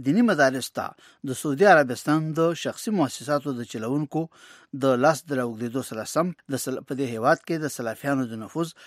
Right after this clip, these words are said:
او فکر ساحه پراخه شوې ده او زیاته توجه یې د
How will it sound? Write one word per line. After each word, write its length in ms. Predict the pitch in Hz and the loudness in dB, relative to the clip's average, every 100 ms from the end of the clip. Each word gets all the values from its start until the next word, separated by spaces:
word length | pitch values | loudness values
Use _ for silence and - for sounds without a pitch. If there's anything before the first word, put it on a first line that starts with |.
| - | -6
او 100 | 147 - | -6 -4
فکر 200 | 143 147 - | -6 -6 -4
ساحه 320 | 107 - 131 - - _ _ | -6 -2 -4 -4 -20 _ _
پراخه 300 | 120 117 101 - | -2 -2 -6 -6
شوې 200 | 135 107 - | -6 -6 -10
ده 80 | - _ _ _ _ - | -12 _ _ _ _ -4
او 80 | 131 120 | -4 4
زیاته 260 | 190 196 175 147 | 4 4 0 0
توجه 320 | 127 120 143 | 0 0 0
یې 100 | 160 | 0
د 40 | 135 | -2